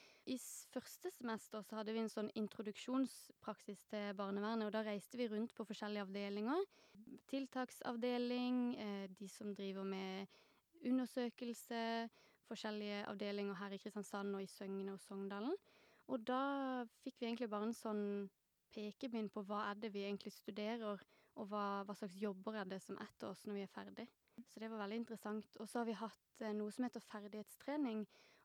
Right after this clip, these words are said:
og da fikk jeg lov å følge noe som heter et familieråd. Og det er, eh, man følger en familie som har, eh, de har forskjellige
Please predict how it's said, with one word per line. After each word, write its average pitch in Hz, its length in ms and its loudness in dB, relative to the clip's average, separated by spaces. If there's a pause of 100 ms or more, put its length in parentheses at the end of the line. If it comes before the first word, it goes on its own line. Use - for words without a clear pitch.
og 233 100 0
da 233 140 4
fikk - 180 -4
jeg 226 100 2
lov 214 220 2
å 208 100 0
følge 208 300 0
noe 220 140 2
som 226 160 0
heter 214 260 -2
et - 140 -6
familieråd. 254 840 2 (460)
Og 233 160 -4
det 233 240 0
er, 214 280 -2
eh, 208 240 0
man 208 160 2
følger 208 320 -2
en 233 120 2
familie 208 560 0
som 208 200 -6
har, 202 360 -2
eh, 202 280 -2 (760)
de 220 80 -4
har 208 300 -2
forskjellige 202 840 -6